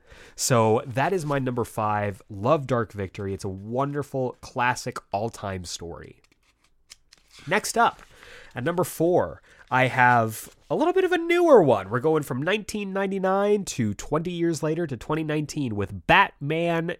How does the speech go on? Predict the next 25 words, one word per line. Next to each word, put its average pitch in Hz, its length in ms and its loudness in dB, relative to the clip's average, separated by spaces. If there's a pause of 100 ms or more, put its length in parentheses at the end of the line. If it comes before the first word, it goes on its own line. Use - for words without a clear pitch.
Universe. 98 1200 -8 (360)
This 117 140 -2
was 107 160 -2
written 139 180 2
by 120 140 0
Brian 113 320 0
Michael 110 220 -2
Bendis 120 320 -4
with 107 180 -6
art 113 240 0
by 110 180 4
Nick 107 360 -4
Darrington. 117 420 0
And 147 140 2
I 185 120 6
know, 240 540 10
hold 208 300 4
on, 202 480 8 (140)
I 139 140 6
know, 170 520 8 (360)
I 175 640 8
have 156 260 2
been 156 280 2
very 170 720 6
critical 127 760 2